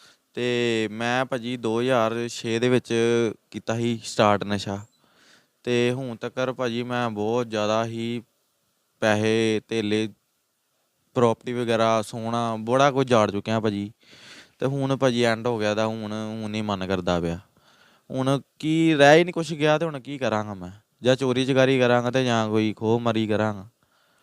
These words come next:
ਭਾਜੀ ਬਹੁਤ ਹੀ ਤੁਹਾਨੂੰ ਮੈਂ ਗਿਣਤੀ ਚ ਹੀ ਨਹੀਂ, ਮੈਂ ਤੁਹਾਨੂੰ ਕੀ ਦੱਸਾਂ। ਮੇਰੇ ਘਰ ਦੇ account 'ਚ ਘੱਟੋ ਘੱਟ ਵੀ ਸੱਠ ਪੈਂਹਠ ਲੱਖ ਰੁਪਇਆ ਪਿਆ ਸੀ, ਉਹ ਉਜਾੜਤਾ। ਮਾ-, ਮਕਾਨ ਮਕੂਨ ਸੀ, ਉਹ ਵੀ ਵੇਚ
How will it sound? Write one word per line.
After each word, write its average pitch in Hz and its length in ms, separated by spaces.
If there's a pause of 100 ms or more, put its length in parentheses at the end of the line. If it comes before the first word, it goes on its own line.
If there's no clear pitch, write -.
(300)
ਭਾਜੀ 123 260
ਬਹੁਤ 123 360
ਹੀ 135 100
ਤੁਹਾਨੂੰ 120 240
ਮੈਂ 120 180
ਗਿਣਤੀ 110 300
ਚ 120 80
ਹੀ 123 120
ਨਹੀਂ, 110 260
ਮੈਂ 113 100
ਤੁਹਾਨੂੰ 107 200
ਕੀ 113 160
ਦੱਸਾਂ। 101 300 (920)
ਮੇਰੇ 139 260
ਘਰ 135 240
ਦੇ 110 200
account 117 240
'ਚ 127 240 (340)
ਘੱਟੋ 117 300
ਘੱਟ 117 120
ਵੀ 123 300
ਸੱਠ 131 300
ਪੈਂਹਠ 131 220
ਲੱਖ 117 220
ਰੁਪਇਆ 101 320
ਪਿਆ 92 220
ਸੀ, 98 200 (420)
ਉਹ 127 140
ਉਜਾੜਤਾ। 113 640 (720)
ਮਾ-, 127 400
ਮਕਾਨ 120 600
ਮਕੂਨ 123 320
ਸੀ, 120 340
ਉਹ 117 100
ਵੀ 139 140
ਵੇਚ 120 240